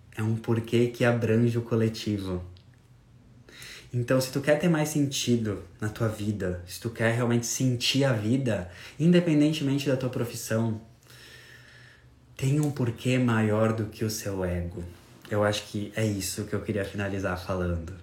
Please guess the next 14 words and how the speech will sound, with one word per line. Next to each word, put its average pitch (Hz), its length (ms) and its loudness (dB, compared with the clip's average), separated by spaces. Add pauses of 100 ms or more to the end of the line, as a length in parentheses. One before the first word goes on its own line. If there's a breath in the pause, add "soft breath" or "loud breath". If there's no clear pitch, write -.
(640 loud breath)
Quando 135 220 4
tu 143 100 -2
tem 139 140 4
um 143 120 6
porquê 135 680 0 (380)
maior 110 800 2 (720)
do 107 120 -4
que 104 160 -6
você, 110 600 -2 (100)
do 101 80 -10
que - 100 -12
somente 107 420 -2
coisas 104 300 -4
pessoais, 113 680 0